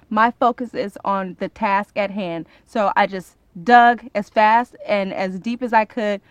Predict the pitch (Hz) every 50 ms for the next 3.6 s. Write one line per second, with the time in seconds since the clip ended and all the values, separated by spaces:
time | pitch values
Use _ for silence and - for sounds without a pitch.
0 | _ _ _ _ - 247 233 226 220 208 202 - 202 185 214 196 185 170 170 170
1 | 170 - _ _ _ _ _ _ _ 214 208 208 233 269 302 - - - 233 208
2 | - - _ _ 208 226 220 202 - - - 247 226 208 202 - _ _ - -
3 | 294 269 262 247 233 247 233 285 302 277 214 -